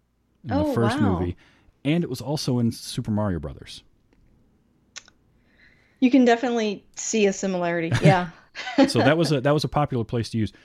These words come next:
Speaker 1: 'cause the movie was shot in North Carolina in part because at the time that was a right to work state, and so they could
Speaker 2: Oh,
Speaker 1: shoot,
Speaker 2: gotcha.
Speaker 1: they could have longer hours,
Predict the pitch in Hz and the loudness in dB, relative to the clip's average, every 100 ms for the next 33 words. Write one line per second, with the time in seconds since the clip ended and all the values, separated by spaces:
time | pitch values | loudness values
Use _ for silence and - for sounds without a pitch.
0 | _ - 131 151 208 180 127 139 127 107 | _ -4 2 4 4 2 0 -2 0 0
1 | 110 110 - 104 104 104 101 110 101 - | 0 0 -2 0 2 0 0 0 -2 -2
2 | 127 113 110 95 104 92 98 - - 110 | -4 -4 -8 -6 -6 -4 -8 -12 -8 -4
3 | 107 98 95 95 92 82 87 82 - 85 | -2 -2 -2 -4 -6 -6 -6 -8 -10 -10
4 | 90 - 107 117 - _ _ _ _ _ | -10 -10 -8 -8 -10 _ _ _ _ _
5 | 98 - - 175 190 185 185 175 - - | -10 -6 -6 -4 -2 0 0 0 -2 -4
6 | - 170 170 - - 107 107 98 107 104 | -14 -16 -18 -8 -2 0 0 0 0 0
7 | 98 98 101 101 101 87 92 101 104 110 | -2 0 0 0 -2 -2 -4 -2 -2 -4
8 | - | -8